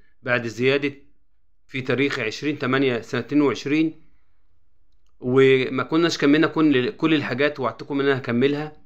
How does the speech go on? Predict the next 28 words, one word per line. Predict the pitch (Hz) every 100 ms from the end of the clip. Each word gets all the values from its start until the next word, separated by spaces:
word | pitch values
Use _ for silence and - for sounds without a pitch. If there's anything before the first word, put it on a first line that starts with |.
| - - - - - - - - -
آه، | 117 117 117 117 110 107 101
الفيديو | 120 135 143
ده | 135
هيبقى | 120 110
مختصر | 110 - 156 170 165 165 - - -
لأن | 104 110
الحاجات | 107 107 131 139
اللي | 120
بقى | 123 127 113 82
قليلة. | 98 110 123 147 156 - - - - - - - -
آه، | 117 117
هكلمكم | 120 135 147 151 143
على | 113 110
مرتبة | 113 - 156 143
ديزني، | 123 147 151 151 147 - - - - - -
آه، | 117 110 107 104
الأطفال | 107 123 - 147 165 143 - - - - 117
اللي | 113
هي | 131 127
أرخص | 143 143 147 143 127
من | 117
مرتبة | 110 101 143 143
الفوربيد، | 139 113 117 139 - - - -
وهي | 131 139
نفس | 143 -
الشركة | - 131 127
اللي | 107
بتنتجها. | - 107 143 156 160 -